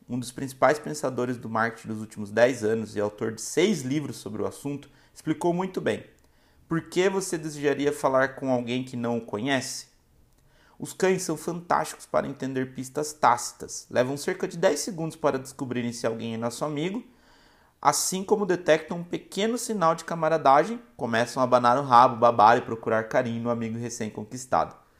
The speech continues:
Os cães não esperam um convite formal para se apresentarem. Fazem novos amigos o tempo todo. Contudo, os bons cães de venda trabalham melhor com a apresentação.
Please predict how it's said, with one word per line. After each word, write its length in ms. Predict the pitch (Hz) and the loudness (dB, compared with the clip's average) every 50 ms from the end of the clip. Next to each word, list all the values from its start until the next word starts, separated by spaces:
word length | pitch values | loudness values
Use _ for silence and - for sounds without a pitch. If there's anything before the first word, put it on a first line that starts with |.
| _ _ _ - - - - | _ _ _ -20 -20 -18 -12
Os 140 | - 127 - | -10 -10 -6
cães 320 | - 170 175 175 151 139 | 0 0 2 2 2 0
não 100 | 151 165 | -2 -4
esperam 500 | 185 185 - - - 147 156 160 170 165 | -4 -4 -6 -4 0 2 2 2 0 -2
um 20 | |
convite 420 | 160 - 156 143 127 131 131 131 - | -6 -6 -6 -6 -6 -6 -8 -10 -10
formal 520 | - - 127 120 113 113 113 110 113 - | -6 -2 -2 -2 0 2 2 2 2 2
para 160 | - 107 107 | 0 -2 -2
se 120 | 104 - - | -2 -6 -8
apresentarem. 680 | - - 101 101 101 104 101 - - 87 - - - - _ _ _ _ _ | -8 -8 -8 -8 -8 -8 -8 -4 -4 -4 -4 -4 -6 -12 _ _ _ _ _
Fazem 320 | _ - 123 127 139 139 160 | _ 4 4 4 4 4 0
novos 300 | 151 147 147 151 151 151 | 0 2 2 2 2 -2
amigos 380 | 156 151 151 151 151 151 156 | -6 -6 -6 -8 -10 -10 -12
o 40 | 156 | -12
tempo 300 | - - 151 156 - 185 | -8 -6 -8 -6 -6 -10
todo. 560 | 185 - - 156 156 170 175 147 117 101 - - _ _ _ _ _ _ | -10 -4 0 4 4 4 4 2 0 -8 -12 -14 _ _ _ _ _ _
Contudo, 640 | - 185 196 190 190 180 156 156 156 185 240 330 - - | 2 2 2 2 2 0 0 2 2 0 -2 -4 -6 -6
os 140 | - 208 190 | -6 -6 -4
bons 340 | 165 131 123 123 123 123 - | -2 0 0 0 0 -2 -6
cães 260 | - - 123 127 127 | -8 -6 -4 -4 -4
de 120 | 131 156 | -6 -6
venda 340 | 170 156 139 135 139 147 151 | -6 -4 -4 -2 -2 -2 -4
trabalham 420 | 151 - 151 156 139 139 135 135 143 | -6 -4 -2 2 2 2 2 2 0
melhor 320 | 156 165 147 123 120 120 | -4 -2 0 0 0 -2
com 140 | - - 127 | -4 -6 -6
a 20 | |
apresentação. 760 | 127 127 131 131 131 131 127 - 156 151 - - 98 107 - | -6 -6 -8 -8 -8 -6 -4 -4 -4 -4 -4 -4 -6 -6 -8